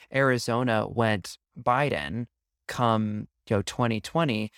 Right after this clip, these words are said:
It was so shocking that it has been under a recount for months, and just recently s-, they, they finished that recount.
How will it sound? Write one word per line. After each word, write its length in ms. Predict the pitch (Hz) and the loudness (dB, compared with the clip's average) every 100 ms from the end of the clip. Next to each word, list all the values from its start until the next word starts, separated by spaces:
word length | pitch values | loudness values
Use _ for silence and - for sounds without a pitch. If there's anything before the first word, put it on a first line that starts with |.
| - | -6
It 100 | 147 | -2
was 180 | 151 151 | -2 -2
so 260 | - 180 156 | 2 2 2
shocking 680 | - 165 175 - 110 110 | 0 0 0 -2 -2 -2
that 300 | 107 113 104 - | 2 2 2 0
it 220 | 127 117 | -2 -2
has 200 | 120 120 | -2 -4
been 280 | - 127 123 - | -2 -2 -2 0
under 380 | 113 131 131 | 0 2 4
a 60 | 110 | 4
recount 720 | 107 151 - 113 104 113 - | 4 0 0 -2 2 0 -2
for 260 | - 113 101 | 0 2 4
months, 480 | 110 143 113 - | 4 4 2 -4
and 160 | 117 113 | -6 -2
just 200 | 120 - | -4 -2
recently 560 | 113 143 151 123 110 107 | 0 0 -2 -6 -4 -6
s-, 220 | - - | -8 -6
they, 160 | - 104 | -4 -4
they 140 | 110 | -4
finished 440 | 101 156 156 107 - | -4 0 0 -2 -4
that 160 | 107 | -4
recount. 480 | - 87 - 110 120 | -4 -8 -2 -2 -2